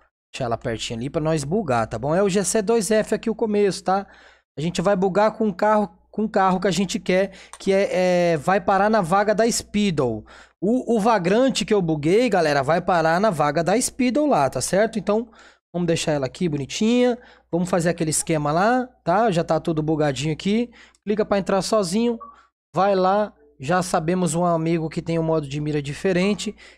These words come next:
E a gente vai seguir ele, tá bom, galera? Aquele mesmo esqueminha do vídeo anterior que eu postei aí.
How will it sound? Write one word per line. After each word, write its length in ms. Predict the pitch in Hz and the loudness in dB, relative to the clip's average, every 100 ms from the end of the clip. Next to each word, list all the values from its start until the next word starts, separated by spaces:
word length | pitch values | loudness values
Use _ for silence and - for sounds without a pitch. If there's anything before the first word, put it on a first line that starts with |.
| - | -6
E 80 | 165 | -2
a 60 | |
gente 300 | 160 180 185 | 0 -2 -2
vai 280 | 165 165 190 | -2 0 0
seguir 400 | 190 185 151 185 170 | 0 -4 -4 -2 2
ele, 300 | 185 185 165 | 2 0 0
tá 160 | 160 | -2
bom, 160 | 151 180 | -2 -2
galera? 280 | 160 147 139 | 0 0 -2
Aquele 240 | - 233 | -6 -10
mesmo 260 | 294 320 330 | -6 -6 -4
esqueminha 460 | - 262 208 202 | -2 0 0 0
do 120 | 190 | 0
vídeo 240 | 175 196 202 | -2 -2 -2
anterior 420 | 180 202 190 185 | -2 -2 0 0
que 80 | 185 | -4
eu 40 | |
postei 340 | 180 190 180 180 | -4 -4 0 0
aí. 260 | 120 110 | 0 -4